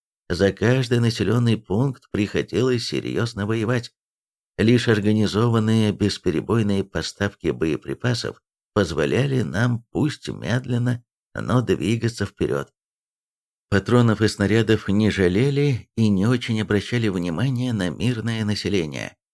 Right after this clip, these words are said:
Это у нас приходилось при штурме населенных пунктов учитывать наличие наших людей, а здесь, кто не спрятался, я не виноват. Разумеется, специально никого не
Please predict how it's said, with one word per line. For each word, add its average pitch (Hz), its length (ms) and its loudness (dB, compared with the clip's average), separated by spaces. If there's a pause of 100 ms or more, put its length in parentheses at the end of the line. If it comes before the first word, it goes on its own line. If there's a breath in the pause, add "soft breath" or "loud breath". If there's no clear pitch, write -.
(840)
Это 156 340 2
у 165 100 4
нас 135 360 2
приходилось 120 680 0
при 104 200 0
штурме 110 440 0
населенных 90 720 0
пунктов 143 580 -2
учитывать 104 640 -2
наличие 67 500 -4
наших 87 420 -4
людей, 127 380 -2
а 127 40 -2
здесь, 135 440 -4 (380)
кто 180 160 2
не 160 140 0
спрятался, - 800 -4 (220)
я 147 340 0
не 131 180 2
виноват. 92 520 0 (1040)
Разумеется, 135 720 2
специально 151 640 -2
никого 113 520 2
не 113 260 2